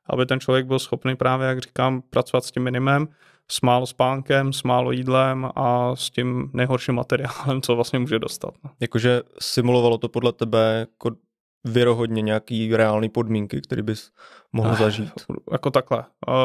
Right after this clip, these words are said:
Speaker 1: v reálných podmínkách, abych využil to právě ten maximální komfort, který můžu mít.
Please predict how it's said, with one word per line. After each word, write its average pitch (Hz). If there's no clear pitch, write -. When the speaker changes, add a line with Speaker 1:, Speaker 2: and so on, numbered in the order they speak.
Speaker 1:
v 127
reálných 135
podmínkách, 127
abych 127
využil 127
to 123
právě 127
ten 139
maximální 131
komfort, 127
který 131
můžu 131
mít. 123